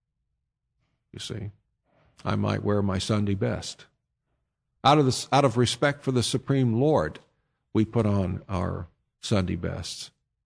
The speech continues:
Of course, our Sunday best we wear on Wednesdays, you see, because it's, we go every day, you see. So, um, depending on your level of sincerity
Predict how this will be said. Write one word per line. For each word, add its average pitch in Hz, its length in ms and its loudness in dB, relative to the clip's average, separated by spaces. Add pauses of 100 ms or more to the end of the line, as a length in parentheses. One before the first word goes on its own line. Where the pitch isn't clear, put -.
Of - 100 -14
course, 101 240 -2
our 104 140 -2
Sunday 101 340 0
best 95 360 -4
we 107 100 0
wear 107 240 -2
on 107 180 -2
Wednesdays, 117 520 -4 (1000)
you 98 80 -12
see, 92 300 -6
because 98 460 -4
it's, - 340 -12 (160)
we 95 120 -4
go 92 220 -4
every 92 220 -4
day, - 240 -4 (680)
you 92 80 -8
see. - 280 -10
So, 127 520 2 (380)
um, 92 440 -4 (720)
depending 180 540 2
on 135 260 4
your 143 340 6
level 131 420 4
of 117 180 -2
sincerity 107 1120 2